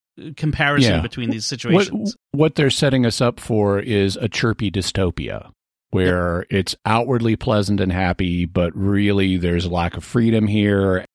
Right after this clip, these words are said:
Speaker 2: There's a big problem. And so Medoc, it's, again, this is very heavily drawing off nineteen eighty-four and other similar novels like, um,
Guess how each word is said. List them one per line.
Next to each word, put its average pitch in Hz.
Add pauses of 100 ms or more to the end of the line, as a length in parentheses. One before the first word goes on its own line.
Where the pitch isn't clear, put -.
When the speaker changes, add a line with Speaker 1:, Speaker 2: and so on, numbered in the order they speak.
(260)
Speaker 2:
There's 104
a 104
big 92
problem. 110 (160)
And 101
so 107
Medoc, 113
it's, 120
again, 120
this 101
is 104
very 110
heavily 101
drawing 90
off 85
nineteen 98
eighty-four 90
and 104
other 247
similar 170
novels 85
like, 90
um, 92